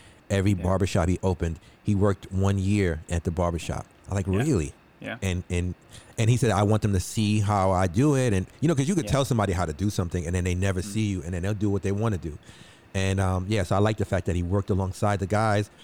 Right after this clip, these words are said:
Speaker 1: got a, got a vibe for them, and then, um, and then, and then moved on. So question as an entrepreneur, when you had, like, 'cause I think that the part that I kind of,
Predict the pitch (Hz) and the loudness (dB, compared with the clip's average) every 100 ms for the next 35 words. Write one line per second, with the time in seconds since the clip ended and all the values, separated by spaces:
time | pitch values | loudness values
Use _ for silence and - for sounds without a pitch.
0 | - - 104 98 - 101 90 87 104 104 | -10 -2 0 0 0 0 0 2 2 2
1 | - 101 98 98 - 92 87 101 95 90 | 2 2 2 0 -2 -2 0 0 0 -4
2 | - - - - - - _ _ _ - | -8 -20 -20 -20 -20 -20 _ _ _ -4
3 | - 110 98 90 - - - _ - 104 | 2 4 2 0 -10 -20 -20 _ -2 0
4 | 107 - 107 117 113 107 92 90 78 80 | 0 0 2 2 4 4 4 2 0 -2
5 | - - - - 117 - 131 160 165 - | -10 -20 -4 0 0 -2 -2 0 0 0
6 | 143 127 - - 110 110 110 120 113 107 | 0 -2 -4 -2 2 2 2 0 0 0
7 | 107 95 82 - - - 120 123 135 135 | 2 0 -2 -6 -12 0 2 4 4 2
8 | - - 120 117 98 113 - - - - | -2 -2 0 0 0 -2 -4 -16 -20 -4
9 | 131 110 90 _ - 110 151 120 107 104 | 0 0 -4 _ -4 -2 0 -2 0 -2
10 | - 131 131 113 98 - 110 101 87 | -2 -2 0 0 0 0 0 0 -2